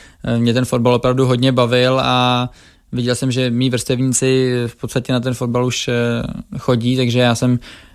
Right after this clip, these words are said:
nějaký takovýhle malý ultimátum, eh, doma tátovi řekl a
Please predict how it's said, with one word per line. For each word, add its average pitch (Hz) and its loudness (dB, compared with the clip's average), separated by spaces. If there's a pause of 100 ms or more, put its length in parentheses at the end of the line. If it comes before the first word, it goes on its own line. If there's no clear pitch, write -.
(100)
nějaký 117 4
takovýhle 123 2
malý 131 2
ultimátum, 131 2
eh, 120 2 (260)
doma 120 2
tátovi 127 2
řekl 120 0
a 120 -2